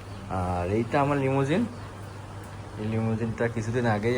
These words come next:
আমার কেনা। তো এইটাও মাত্র দুই দাঁতের গরু, দেখা যাক। এইটা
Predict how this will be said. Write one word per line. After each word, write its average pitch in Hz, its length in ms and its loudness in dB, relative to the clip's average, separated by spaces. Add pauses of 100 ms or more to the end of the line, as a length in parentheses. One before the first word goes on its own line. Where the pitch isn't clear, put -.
আমার 123 220 2
কেনা। 123 220 0 (760)
তো 98 80 -4 (360)
এইটাও 117 440 4 (180)
মাত্র 104 240 0 (600)
দুই 107 200 0
দাঁতের 101 240 0 (100)
গরু, 113 180 0 (600)
দেখা 98 260 -4
যাক। 165 120 -2 (220)
এইটা 107 160 -2